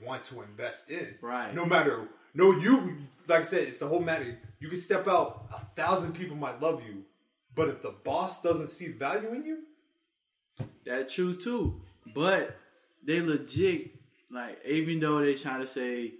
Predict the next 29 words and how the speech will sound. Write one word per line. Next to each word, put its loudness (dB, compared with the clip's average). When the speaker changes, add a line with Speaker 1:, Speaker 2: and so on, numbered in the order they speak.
Speaker 2:
the -8
fans -8
hijacked -6
the -10
show -10
and -16
all -10
of -12
that, -12
that 0
was 0
a -2
true 0
thing, -2
bro. -2
Speaker 1:
That 6
w-, 0
no, 6
th-, -4
th-, 0
look, 6
at -2
twenty, 2
like, -8
that 0
time 0
frame, -6
there -2
was -2